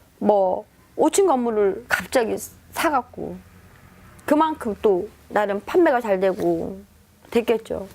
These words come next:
그리고 부부싸움, 부부싸움, 응, 부부들,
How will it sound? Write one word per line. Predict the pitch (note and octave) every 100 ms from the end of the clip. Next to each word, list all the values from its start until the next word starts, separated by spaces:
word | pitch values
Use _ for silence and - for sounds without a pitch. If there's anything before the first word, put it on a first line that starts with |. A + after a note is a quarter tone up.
| - - -
그리고 | A3+ G3+ F#3+ G3 - - - - - - - - -
부부싸움, | D#4 E4+ E4+ C#4+ A3+ G3 G3 A3 A3+ _ - - - _ _ _ _ - -
부부싸움, | D#4+ F#4 - D#3+ - - - _ _ -
응, | D3 - -
부부들, | C4+ C4+ G#3+